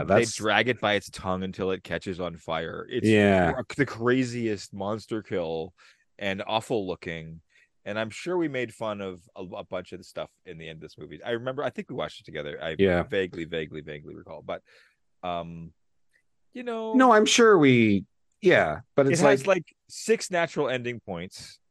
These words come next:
Speaker 2: and it just
Speaker 1: Yeah,
Speaker 2: keeps going
Speaker 1: yeah,
Speaker 2: and keeps
Speaker 1: that's,
Speaker 2: going and keeps
Speaker 1: yeah.
Speaker 2: going.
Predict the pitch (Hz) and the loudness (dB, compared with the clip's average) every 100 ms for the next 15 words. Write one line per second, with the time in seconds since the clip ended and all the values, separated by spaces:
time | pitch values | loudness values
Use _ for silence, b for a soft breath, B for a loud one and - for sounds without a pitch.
0 | - 107 104 104 98 120 131 123 - 104 | -6 -2 -2 -2 4 6 6 4 0 0
1 | 98 95 101 110 101 113 92 95 90 87 | 0 2 2 2 -2 -4 -8 -6 -4 -4
2 | 87 87 - 95 82 73 71 76 | -6 -10 -2 2 2 0 -6 -16